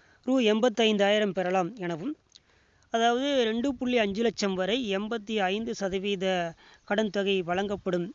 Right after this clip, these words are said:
எனவும், ரெண்டு புள்ளி அஞ்சு லட்சத்திலிருந்து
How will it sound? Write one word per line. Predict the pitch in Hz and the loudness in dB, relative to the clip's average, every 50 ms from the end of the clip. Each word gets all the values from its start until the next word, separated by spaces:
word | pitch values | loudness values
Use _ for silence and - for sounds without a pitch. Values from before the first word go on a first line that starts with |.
| _ | _
எனவும், | - 185 180 180 160 196 - 320 - _ - | -6 -4 -4 -4 -4 -4 -6 -8 -10 _ -8
ரெண்டு | 208 170 202 220 240 277 | -6 -4 -4 -2 -4 -4
புள்ளி | 247 - 240 247 240 226 | -4 -4 -2 0 0 0
அஞ்சு | 220 - 190 202 214 208 240 262 | 0 0 0 -2 -4 -4 -2 -2
லட்சத்திலிருந்து | 233 220 - - 190 - - 202 185 180 180 180 170 190 | -2 -4 -4 -6 -8 -6 -4 -2 -2 0 -2 -2 -2 -2